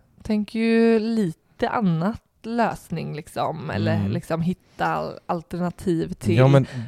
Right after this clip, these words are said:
Speaker 1: vad som
Speaker 2: jag har ju pratat om det innan med så här, att typ tjänstepension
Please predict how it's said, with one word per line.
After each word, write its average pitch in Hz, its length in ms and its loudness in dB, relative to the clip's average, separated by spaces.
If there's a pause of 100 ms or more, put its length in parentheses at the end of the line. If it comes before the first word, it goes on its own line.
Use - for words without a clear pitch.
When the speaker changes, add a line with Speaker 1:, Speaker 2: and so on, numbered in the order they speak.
(160)
Speaker 1:
vad 170 320 4
som 160 500 -2
Speaker 2:
jag 113 160 2
har - 20 8
ju 117 60 6
pratat - 260 0
om 104 100 0
det 95 60 0
innan 92 340 0
med 90 360 2
så 90 140 0
här, 78 420 0 (300)
att - 160 -6 (140)
typ - 340 -6
tjänstepension 104 1080 -2